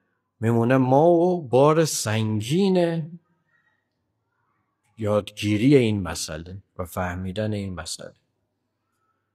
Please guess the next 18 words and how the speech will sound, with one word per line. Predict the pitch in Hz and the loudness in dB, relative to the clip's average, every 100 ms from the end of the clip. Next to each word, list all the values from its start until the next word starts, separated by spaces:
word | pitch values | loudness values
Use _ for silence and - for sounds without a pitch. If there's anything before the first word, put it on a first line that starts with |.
| _ _ | _ _
که | 95 90 - | -10 -10 -10
حالا | 92 98 113 | -6 -2 -2
که | 110 | 0
این | 104 | 0
مسئله | 101 101 104 101 | -2 -2 -2 0
رو | 104 | 0
فهمیدیم، | 98 107 101 98 104 107 117 165 196 185 - _ _ _ _ _ _ _ _ _ _ - | -2 -2 -2 -2 -4 -2 2 2 0 -6 -20 _ _ _ _ _ _ _ _ _ _ -6
وقتی | 101 - 107 104 110 _ _ _ _ _ _ | -6 -2 -2 -2 -4 _ _ _ _ _ _
تو | 117 | -8
عمل | 107 110 107 107 | -2 2 4 2
کم | 107 101 107 107 | 0 -4 -4 -2
بذاریم | 107 104 107 123 202 170 | -2 0 0 2 -2 -4
دیگه | 98 113 123 117 _ _ _ _ _ _ _ _ _ _ _ | 0 2 2 -2 _ _ _ _ _ _ _ _ _ _ _
مشکل | 95 - - 101 90 | -8 -6 -4 -4 -6
می‌شه | - - 78 | -10 -12 -12
کار. | - - _ _ _ - _ _ _ _ _ _ _ | -20 -20 _ _ _ -20 _ _ _ _ _ _ _
اگه | 104 131 | 2 4
نمیفهمیدیم | 143 135 151 185 156 160 156 151 160 151 160 165 156 | 6 6 6 4 4 4 4 2 2 2 2 2 -4